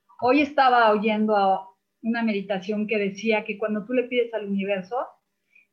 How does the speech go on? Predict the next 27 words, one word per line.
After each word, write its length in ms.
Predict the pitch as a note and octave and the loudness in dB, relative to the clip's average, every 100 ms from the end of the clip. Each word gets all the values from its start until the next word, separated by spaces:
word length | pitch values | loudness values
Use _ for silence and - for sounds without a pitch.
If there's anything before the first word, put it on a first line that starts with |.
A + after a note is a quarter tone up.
| _ - | _ -8
ya 240 | G3 C4 | 0 2
lo 140 | C#4 C#4 | 4 2
sueltes 680 | C4 B3 A#3 A#3 C4+ D4 - | 2 2 2 0 -2 -2 -2
y 180 | A#3 A3+ | 2 4
no 140 | A#3+ | 2
esperes 760 | A#3 - _ - A#3+ A#3 A3+ | -4 -10 _ 0 2 2 0
el 100 | G#3+ | -4
resultado. 800 | G3 F3+ G3 F3+ G#3 G3 G3 F#3 _ _ _ _ - | -4 -6 -6 -2 2 2 0 -4 _ _ _ _ -2
No 280 | A#3 A#3+ - | 2 4 2
estés 400 | A3 - A#3 A#3 | -4 -2 -2 0
preguntando, 540 | A#3 G#3 G3+ G#3+ A3+ | -4 -2 0 0 0
"¿y 80 | A#3+ | -2
qué 140 | D4 | -2
pasó 280 | C#4+ C4 C4 | 0 0 0
con 140 | B3 A#3 | -6 -8
este 160 | A3 | -12
resultado? 640 | A3 G3+ G3 G3 G3+ G#3 | -14 -10 -10 -2 -2 -2
¿Y 80 | G3+ | -4
qué 100 | C4 | -4
pasó 280 | C4+ C4 B3 | -2 -4 -6
con 160 | A3+ G#3+ | -6 -6
esto?", 180 | G3 | -8
sino 200 | F#3+ G#3+ | -14 -12
sencillamente 840 | G3 G#3 A3+ A#3 A#3 A3+ A3 A3 G#3 _ _ _ _ _ | -12 -14 -10 -8 -4 -4 -2 -4 -8 _ _ _ _ _
ya, 180 | - A3+ G3 - _ _ _ _ _ _ _ _ | -2 0 0 -10 _ _ _ _ _ _ _ _
pídelo, 680 | C#4 C#4 C4 A#3+ G#3+ C4 E4+ - _ _ _ _ _ _ _ _ _ _ _ _ _ _ _ _ _ _ _ _ _ - | 4 6 8 6 4 2 -2 -12 _ _ _ _ _ _ _ _ _ _ _ _ _ _ _ _ _ _ _ _ _ 0
cree 500 | B3+ B3+ C4+ G#4 | 2 4 2 0